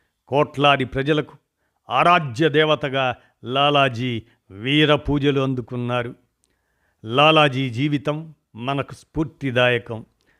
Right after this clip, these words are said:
లాలాజీ చరిత్ర ఏనాటిదో కావచ్చు.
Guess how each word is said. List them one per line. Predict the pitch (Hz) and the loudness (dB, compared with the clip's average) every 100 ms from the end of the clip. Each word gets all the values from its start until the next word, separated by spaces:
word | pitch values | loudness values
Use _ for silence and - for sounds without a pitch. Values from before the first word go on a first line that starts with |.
| _ - | _ -8
లాలాజీ | 117 156 175 165 147 147 139 98 _ - 131 | 2 4 6 4 2 -2 -4 -8 _ -8 -6
చరిత్ర | 160 - 135 | -6 -8 -10
ఏనాటిదో | 120 123 143 143 120 117 120 113 | -8 -4 0 0 -2 -6 -6 -6
కావచ్చు. | - 113 113 113 - - | -8 -8 -8 -10 -16 -20